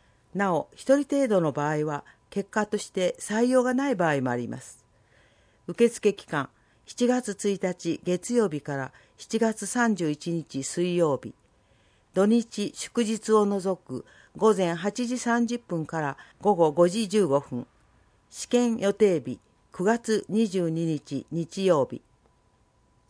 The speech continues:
申し込み問い合わせ、八幡浜地区施設事務組合特別養護老人ホーム成績料。電話三五の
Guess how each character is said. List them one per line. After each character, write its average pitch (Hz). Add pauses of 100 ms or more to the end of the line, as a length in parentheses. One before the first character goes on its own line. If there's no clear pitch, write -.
(380)
申 233
し -
込 262
み 254
問 240
い 226
合 220
わ 214
せ、 190 (360)
八 220
幡 233
浜 226
地 -
区 175
施 -
設 240
事 208
務 196
組 160
合 123 (360)
特 208
別 254
養 233
護 226
老 226
人 214
ホ 202
ー -
ム 151
成 180
績 175
料。 120 (760)
電 202
話 180 (120)
三 240
五 208
の 156